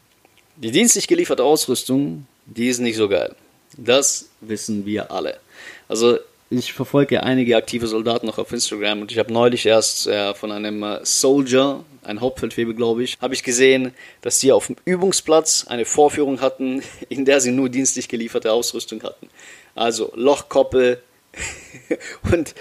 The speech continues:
komplett dienstlich gelieferte Stiefel, alles dienstlich geliefert. Der Hauptfeldwebel hat sich in diesem, in diesem, äh, Beitrag, den er auf Instagram gepostet hat, ordentlich darüber aufgeregt, weil er selbst nicht versteht, was das soll. Das Stellen falscher Bilder.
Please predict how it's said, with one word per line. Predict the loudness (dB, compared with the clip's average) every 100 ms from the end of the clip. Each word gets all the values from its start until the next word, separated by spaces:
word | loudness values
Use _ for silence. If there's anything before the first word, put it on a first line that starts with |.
| -20 -12
komplett | -10 0 2 2 0
dienstlich | 0 0 0
gelieferte | -6 -6 -6 -6 -6
Stiefel, | -4 -6 -4 -4 -4 -2
alles | -2 -2 -4
dienstlich | -6 -4 -4 -6
geliefert. | -12 -10 -10 -12 -10
Der | 2
Hauptfeldwebel | 2 2 0 0 2 0
hat | 0
sich | -2 -2
in |
diesem, | -2 -2 -2 -2 -2
in | -6
diesem, | -6 -4 -4
äh, | -4 -4
Beitrag, | 2 2 2 0 0
den | -2
er | -2
auf | -4
Instagram | -4 -4 -4 -4
gepostet | -2 0 0 0 0
hat, | 0 -2 -20 -20 _ _
ordentlich | 4 6 6 2 6
darüber | 6 6 6
aufgeregt, | 6 4 0 2 0 -4 -18
weil | -8 -4 0
er |
selbst | 2 0 -2
nicht | -6
versteht, | -4 -4 -4
was | -4
das | -4 2
soll. | 6 6 2 -8
Das | -12
Stellen | -4 -2 -2
falscher | -4 -4 -4
Bilder. | -2 0 0 -2